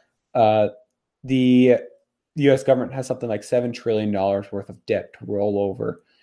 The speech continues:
in the next five years. And that debt that they're rolling over has an average coupon, like, average yield on those bonds of, of two point one percent. And he's talking about how,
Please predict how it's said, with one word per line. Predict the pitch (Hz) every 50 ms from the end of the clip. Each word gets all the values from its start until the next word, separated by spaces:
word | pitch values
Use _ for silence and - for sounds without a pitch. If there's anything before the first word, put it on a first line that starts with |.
| _ _ _ _ -
in | 131 117
the | 107 104
next | 101 101 101 98 98 - - - - - _ _ _
five | - - 98 90 92 95 92 -
years. | 95 95 95 98 117 143 139 - - _ _ _ _ _ _ _ _ _ _ _ _ _ _ _ _ _ _ _ _ -
And | 131 123 117 117 117
that | 117 113 - -
debt | 165 165
that | 165 170 127
they're | 143 127
rolling | 120 120 123 120 117 113 110
over | 110 110 110 110 107 98 98 - - _ _ _ _ _ _
has | - 127 120 113 107 107 107 104 101 - - -
an | 135 127 120
average | 117 120 120 120 117 120 - - - _ - -
coupon, | - - 135 127 127 - 120
like, | 113 110 110
average | 113 107 107 107 113 110 101 113
yield | 107 104 110 113 113 107 104 101
on | 104 104
those | 104 98 101
bonds | - - 110 98 98 107 107 104
of, | 98 82 69
of | 107 107 -
two | - 117
point | 107 - 117 101 95
one | 101 101 98 90
percent. | - 98 - - 107 95 85 85 - _ _ _ _ _ _ _ _ _ _ _ _ _ _ _ _ _ _ _ _ _ _ _ _ _ _ _ _ _ _ _ _ _ _ _ _ _ _ _ -
And | 139 139 143
he's | 147 139 165
talking | 180 175 160
about | 147 127
how, | 151 139 135